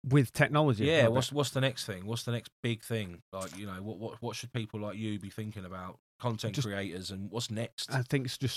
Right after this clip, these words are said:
Speaker 1: solely mobile, vertical content in
Speaker 2: Yeah,
Speaker 1: terms
Speaker 2: just
Speaker 1: of con-,
Speaker 2: video.
Speaker 1: yeah.
Speaker 2: Yeah.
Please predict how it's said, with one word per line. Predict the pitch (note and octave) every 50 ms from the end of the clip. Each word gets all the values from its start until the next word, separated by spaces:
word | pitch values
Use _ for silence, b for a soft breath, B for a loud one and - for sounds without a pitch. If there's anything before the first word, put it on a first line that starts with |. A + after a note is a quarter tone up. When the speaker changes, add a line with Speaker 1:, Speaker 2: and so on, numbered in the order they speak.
| -
Speaker 1:
solely | - - B2 B2 A#2+ A#2+ A#2
mobile, | A2+ A2 A2+ A#2+ A2+ A#2 C3 C3 C3
vertical | A2+ A2+ A#2+ A#2+ A#2 - - - A#2
content | - - A#2+ B2 C3 B2 - C#3 C#3 C3 - -
in | - - G#2+
Speaker 2:
Yeah, | G#2 G2+
Speaker 1:
terms | B2+ A#2+ A2+ G#2+
Speaker 2:
just | G#2+ A2+
Speaker 1:
of | A#2 G#2+
con-, | B2 A2
Speaker 2:
video. | G2+ F#2+ F#2+
Speaker 1:
yeah. | A2+ A#2+ B2 C3 - _ _ _ _ _ _ -
Speaker 2:
Yeah. | G2+ G2+ F#2+